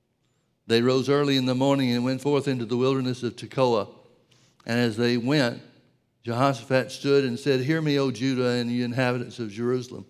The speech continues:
Believe in the Lord your God, so shall you be established. Believe his prophets, so shall you prosper." And when he had consulted with the people, he appointed singers unto the Lord that should praise the beauty of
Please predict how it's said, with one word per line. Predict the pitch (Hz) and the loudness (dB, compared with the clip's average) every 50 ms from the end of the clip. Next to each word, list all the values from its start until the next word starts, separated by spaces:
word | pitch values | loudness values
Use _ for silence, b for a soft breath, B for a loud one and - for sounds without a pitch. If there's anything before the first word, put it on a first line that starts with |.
| b b b b b b b b b b b _ _ - | b b b b b b b b b b b _ _ -2
Believe | 117 117 127 143 156 165 151 | 0 2 4 4 2 2 2
in | 143 139 131 | 0 -2 -2
the | 127 123 | 0 0
Lord | 131 143 143 143 123 | 0 0 0 0 -2
your | 127 139 139 131 | -2 -4 -4 -2
God, | 123 127 120 117 117 117 110 | 0 2 2 2 0 -2 -4
so | - 139 131 | -2 -2 -2
shall | 123 - - 131 127 | -2 -2 0 0 0
you | 127 120 120 123 | 0 0 -2 -2
be | 113 120 | -2 0
established. | 117 113 117 - - 127 120 120 113 104 107 107 - - - b b b b b b b | -2 -2 -2 -4 -4 -2 -2 -2 -4 -6 -8 -12 -14 -16 -20 b b b b b b b
Believe | 104 110 120 131 139 139 127 | -2 0 2 2 2 2 2
his | 120 117 | -2 -4
prophets, | - - 160 151 147 127 - 110 113 110 - | -4 -2 0 0 0 0 -2 -6 -8 -8 -6
so | - 127 123 | -4 -4 -4
shall | 120 - 131 113 117 | -2 -2 -2 -2 -2
you | 117 110 110 | -2 -6 -6
prosper." | - - 131 127 127 120 - - - - - - _ b b b b b b b b b b b b b _ _ _ _ _ _ - | -6 -4 -4 -4 -4 -6 -8 -14 -16 -18 -18 -20 _ b b b b b b b b b b b b b _ _ _ _ _ _ -8
And | 113 117 120 120 | -4 -4 -2 0
when | 131 135 | 0 0
he | 139 131 | 2 2
had | 127 120 | 0 0
consulted | - 123 113 104 - - 156 156 156 151 139 123 | -2 -6 -8 -6 -2 0 0 0 0 -2 -4 -4
with | 127 131 113 | -4 -4 -2
the | 120 | -2
people, | 117 - 156 151 127 120 113 113 | -2 0 0 0 0 -2 -2 -2
he | 127 123 | 0 0
appointed | 120 117 - 139 131 127 117 104 | -2 -2 -2 -2 -2 -2 -4 -6
singers | - - 160 151 147 143 135 127 127 | -8 -6 -6 -4 -4 -4 -4 -4 -4
unto | 135 127 127 123 | -4 -4 -4 -6
the | 107 104 113 | -6 -4 -4
Lord | 117 123 120 113 110 101 104 107 - b b b b b b b b b b | -2 -2 0 0 0 -2 -4 -8 -14 b b b b b b b b b b
that | 123 123 117 | 0 0 0
should | - - 123 110 107 | 0 -4 -8 -8 -4
praise | - 151 147 151 156 147 - | 0 2 2 2 2 0 0
the | - 123 | -2 -2
beauty | 107 123 143 151 151 147 143 135 | 0 4 4 4 4 4 2 0
of | 123 117 113 | 0 -2 -2